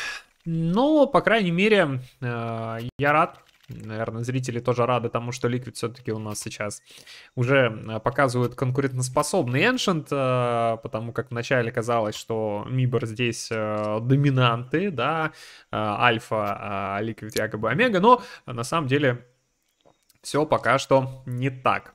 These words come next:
Э, счет пять шесть, Liquid у нас близки, правда, я так понимаю, что сейчас, э, у Мибор, как мы видим, ставится действительно сейчас вторая пауза, у нас уже, э, по две паузы за эти, э,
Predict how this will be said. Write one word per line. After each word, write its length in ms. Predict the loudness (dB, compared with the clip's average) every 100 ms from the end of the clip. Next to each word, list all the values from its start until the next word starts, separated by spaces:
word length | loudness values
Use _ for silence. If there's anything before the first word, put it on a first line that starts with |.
| _ -20
Э, 480 | -18 -16 -16 -12 -6
счет 260 | -2 0
пять 180 | 2 2
шесть, 460 | 2 2 2 -4 -14 -4
Liquid 320 | -2 -2 -6
у 20 |
нас 180 | -4 -2
близки, 300 | -2 0 2
правда, 260 | 4 4 4
я 60 |
так 120 | 2
понимаю, 300 | 0 0 0
что 140 | -2 -6
сейчас, 440 | -4 0 0 -2
э, 300 | 0 0 0 -2
у 100 | -2
Мибор, 320 | 0 0 -2
как 80 | -6 -12
мы 60 | -10
видим, 180 | -10
ставится 420 | -2 0 0 -2 -8
действительно 360 | -10 -12 -14
сейчас 380 | -10 -6 -6 -6
вторая 260 | -4 -2 2
пауза, 320 | 4 4 2
у 20 |
нас 180 | -4 -4
уже, 220 | -2 -2 -4 -20 -12 0
э, 200 | 2 2 4
по 80 | 6
две 200 | 6 6
паузы 520 | 8 6 4 0 -2
за 120 | 0
эти, 240 | 0 2
э, 120 | 0